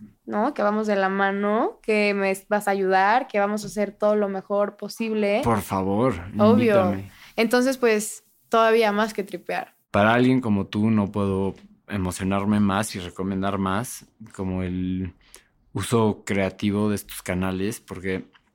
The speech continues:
Speaker 2: en particular, si lo quieres acompañar con video o no, lo que sea,
Speaker 1: Ujú.
Speaker 2: se vale,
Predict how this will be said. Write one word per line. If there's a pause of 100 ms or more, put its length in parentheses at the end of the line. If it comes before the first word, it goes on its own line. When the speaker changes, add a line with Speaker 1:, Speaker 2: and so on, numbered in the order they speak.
(480)
Speaker 2:
en
particular,
si
lo
quieres
acompañar
con
video
o
no,
lo
que
sea,
Speaker 1:
Ujú.
Speaker 2:
se
vale,